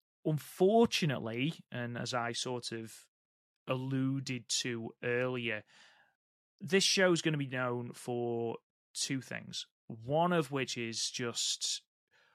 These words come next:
so annoying, um, that it really did take away from the first hour of the show, which is really annoying. Um, and then one of them is just, you know, it's heartbreaking, like, just heartbreaking.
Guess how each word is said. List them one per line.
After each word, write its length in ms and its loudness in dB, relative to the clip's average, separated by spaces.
so 480 2
annoying, 680 2
um, 560 2
that 260 2
it 220 0
really 320 2
did 300 -2
take 260 -2
away 240 0
from 140 -6
the 60 -8
first 320 0
hour 260 2
of 80 -2
the 60 -8
show, 320 2
which 240 -8
is 100 -10
really 420 -6
annoying. 480 -6
Um, 320 2
and 180 -2
then 160 0
one 180 2
of 100 -4
them 140 -4
is 80 -8
just, 280 -6
you 240 -10
know, 140 -10
it's 120 -10
heartbreaking, 680 -14
like, 320 -4
just 340 -2
heartbreaking. 680 -4